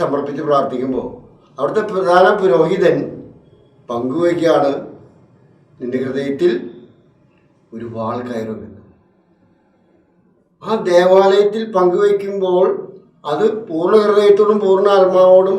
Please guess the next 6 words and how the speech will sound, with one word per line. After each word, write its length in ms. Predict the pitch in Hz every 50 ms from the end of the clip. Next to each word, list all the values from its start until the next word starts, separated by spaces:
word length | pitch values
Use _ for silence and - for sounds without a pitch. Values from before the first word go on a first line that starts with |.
| 190 180
അതിനെ 200 | 180 180 185 185 -
സ്നേഹിക്കുവാൻ 720 | 185 180 175 170 170 175 175 175 185 196 190 190 160 - - - - - - - - - _ _ _ _ _ _ _ _ _ _ _ _ _ _ _ _ _ -
വിധം 220 | 147 151 170 185 190 180
പരിശുദ്ധ 400 | 180 170 160 - - 185 175 190 196 185 175
അമ്മ 140 | 180 180 185 185 185 185 190 - - - - - 147
ഒരുക്കമുള്ളവളായിരുന്നു. 1300 | 160 180 190 190 - - - 240 247 226 226 220 214 208 196 196 190 180 175 160 143 - - - - -